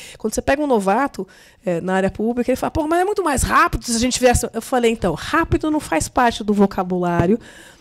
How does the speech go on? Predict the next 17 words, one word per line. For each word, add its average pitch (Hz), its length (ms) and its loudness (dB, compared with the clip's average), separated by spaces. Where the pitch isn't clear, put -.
se - 180 0
você 208 280 4
quer 240 120 4
fazer 233 220 4
uma 233 60 6
implementação 226 640 4
que 226 100 -6
vai 220 100 4
mexer 220 280 2
com 233 120 0
duzentos 220 300 4
e 269 40 4
cinquenta 254 380 4
mil 247 140 6
professores. 247 640 4
Vamos 226 200 2
começar 392 420 2